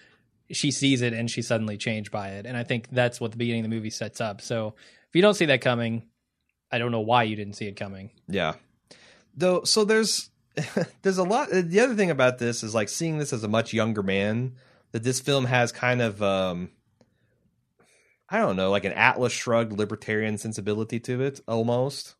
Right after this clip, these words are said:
Speaker 2: You know what I'm
Speaker 1: Mm.
Speaker 2: saying? Like,
Speaker 1: Hmm.
Speaker 2: rugged individuality and going your own way, and,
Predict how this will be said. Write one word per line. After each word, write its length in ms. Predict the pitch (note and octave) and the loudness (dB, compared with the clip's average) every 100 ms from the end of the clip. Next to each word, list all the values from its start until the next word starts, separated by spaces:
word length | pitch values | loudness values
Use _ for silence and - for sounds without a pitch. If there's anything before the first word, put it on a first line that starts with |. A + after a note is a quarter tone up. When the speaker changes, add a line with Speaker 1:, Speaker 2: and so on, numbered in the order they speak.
| _ _ _ _ _ _ - | _ _ _ _ _ _ -2
Speaker 2:
You 100 | C3 | 2
know 80 | |
what 60 | C3+ | 4
I'm 80 | C3 | 4
Speaker 1:
Mm. 80 | - | 2
Speaker 2:
saying? 480 | C3+ C3+ C#3 C#3+ B2+ | 2 2 0 -2 -2
Like, 140 | A2+ | 0
Speaker 1:
Hmm. 120 | B2+ | 4
Speaker 2:
rugged 300 | A#2+ A#2 A#2 | 6 6 2
individuality 1120 | A2+ A2 A2 A2 G#2+ G#2+ G#2 G#2+ G#2+ G#2 G2+ | 0 0 -2 -2 4 4 4 0 -2 -2 -2
and 260 | F#2 F2+ F2 | -2 -4 -4
going 260 | G2+ G#2 G2+ | -2 0 0
your 140 | G2 | -2
own 200 | G2 G2 | -2 -2
way, 540 | G2 F#2+ F#2+ F#2 F2 | -2 0 -2 -2 -4
and, 280 | E2 D#2+ F2 | -6 -8 -12